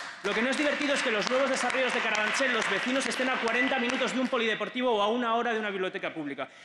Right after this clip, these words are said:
Lo que no es divertido es que una ambulancia tarde el doble en ir a atender un, un infarto en, en un barrio de la periferia que en el centro, como ha sido publicado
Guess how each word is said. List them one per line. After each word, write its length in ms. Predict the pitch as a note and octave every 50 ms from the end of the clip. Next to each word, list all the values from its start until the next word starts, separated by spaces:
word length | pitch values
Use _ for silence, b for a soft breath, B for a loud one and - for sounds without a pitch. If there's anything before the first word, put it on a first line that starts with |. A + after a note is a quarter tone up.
| B B
Lo 140 | B G#3 G#3
que 80 | A3+ A#3
no 80 | D4+
es 60 | C#4+
divertido 360 | D4 D#4+ C4+ A#3+ - C#4+ A#3+ A#3+
es 80 | -
que 80 | - C4
una 100 | C4+ C4+
ambulancia 560 | B3 A3+ G#3+ A3 A#3+ A#3+ A#3+ A#3 G#3+ F#3+ F#3
tarde 300 | - A#3 A#3+ A3 A3+ - -
el 180 | F#3 F#3 G3+
doble 400 | F#3 B3 B3 G#3+ F#3+ E3+ F3 - B B B B
en 140 | - F#3 A3+
ir 340 | C4 B3+ G3+ - - - - -
a 60 | F#3+
atender 300 | F#3 G3 G3+ A3+ B3 C4+
un, 320 | C4 A#3+ A#3 A3 G3 G3+ - -
un 140 | A3 A#3+
infarto 560 | B3 A3+ G#3 - B3 A#3+ A3+ - - F#3 D#3+ - B B B
en, 340 | B G3 G3+ G3 F#3 F#3 F3+
en 220 | - F#3 F#3+ G3
un 140 | F#3+ G#3 B3
barrio 240 | C4 C4 B3+ B3+ B3+
de 60 | B3
la 100 | A#3+ A3
periferia 480 | - G#3 G3+ F#3+ - A3+ A3+ A#3+ B3 A#3+
que 60 | A3
en 80 | F#3+ F#3
el 100 | F3+ E3+
centro, 260 | A3 G#3+ G#3+ A#3 G#3+
como 180 | G3 F#3 G3
ha 40 | G3
sido 260 | F#3 - G#3+ G#3+ G3+
publicado 560 | - F#3+ E3 D#3+ D#3+ C#3+ E3+ E3 E3 E3+ D#3+